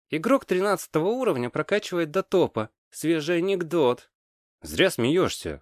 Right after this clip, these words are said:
Будет время. Давай сходим на охоту, покажу тебе мастер-класс». «У меня сейчас время есть.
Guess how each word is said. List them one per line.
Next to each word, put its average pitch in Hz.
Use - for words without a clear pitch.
Будет 120
время. 143
Давай 190
сходим 120
на 127
охоту, 123
покажу 190
тебе 98
мастер-класс». 110
«У 139
меня 233
сейчас 220
время 151
есть. 156